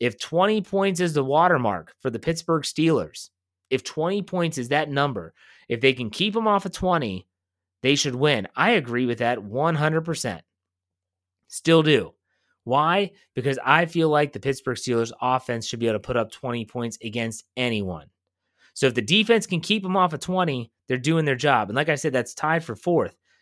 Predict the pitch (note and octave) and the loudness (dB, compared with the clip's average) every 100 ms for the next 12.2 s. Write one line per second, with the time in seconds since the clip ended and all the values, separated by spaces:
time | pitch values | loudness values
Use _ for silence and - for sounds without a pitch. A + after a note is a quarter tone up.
0 | _ _ - D3+ E3 G#3+ B3+ A3 F#3 G3 | _ _ 0 4 4 4 4 4 2 0
1 | E3+ D3+ F3 B2 - F#3 C3 D3 C#3+ - | 0 4 4 4 2 2 2 -2 -4 -4
2 | - B3+ C#4 G#3+ B3+ A#3+ F3+ E3+ F3 E3 | 0 0 0 -2 0 0 0 2 2 2
3 | - F#3+ F3+ - _ _ _ _ - D3 | 0 -2 -2 -6 _ _ _ _ 2 4
4 | C#3 F3+ A3 A3+ D3+ - F#3+ F#3+ C#3+ B2+ | 4 2 2 2 0 -2 -2 -2 -2 -4
5 | - _ - D3 - F3 A3+ F#3+ - F#3+ | -10 _ -10 -8 -2 0 2 0 0 -2
6 | G3+ E3 F#3+ G3 F3+ C#3+ A#2 D3+ G3+ C3 | -2 -4 -4 -4 -4 -4 -2 -2 -2 -6
7 | - _ _ _ _ _ C#3 D3+ A#2 A2+ | -12 _ _ _ _ _ 0 0 0 0
8 | D#3 F#3+ F#3 F#3 F3+ D#3 C#3+ C3+ D#3 D#3 | 2 2 2 2 0 0 -2 0 2 2
9 | C#3+ C#3+ C#3+ A2 A#2+ C3+ D#3+ D3+ C#3+ D3+ | 2 2 0 -2 -2 2 2 2 0 -2
10 | C3 A#2+ A#2 A2 C3+ C#3 D3+ C#3+ B2 B2 | 0 2 2 0 -2 -4 -4 -2 0 0
11 | C#3 C#3 B2+ G#2 G2+ G2 - C3 A#2+ F#2 | 0 0 -2 -6 -8 -8 0 2 2 -2
12 | F#2 D#2 | -10 -16